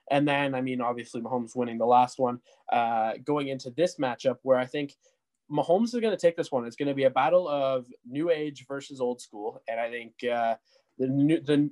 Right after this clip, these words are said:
the new age is going to take this one. I think this Chiefs team is more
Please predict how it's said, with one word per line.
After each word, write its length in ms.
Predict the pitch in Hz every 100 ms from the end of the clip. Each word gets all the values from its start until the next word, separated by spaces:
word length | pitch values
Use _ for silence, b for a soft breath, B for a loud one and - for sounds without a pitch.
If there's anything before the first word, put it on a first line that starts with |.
| 135
the 120 | 143
new 320 | 143 160 190 -
age 340 | 143 143 135 135
is 140 | 127
going 320 | - 127 131
to 100 | 131
take 300 | 131 131 127
this 200 | - 113
one. 160 | 117 110
I 80 | 110
think 220 | 139 131
this 180 | 135 -
Chiefs 280 | - 175 -
team 280 | 143 131
is 240 | 123 120 113
more 540 | 117 127 143 151 143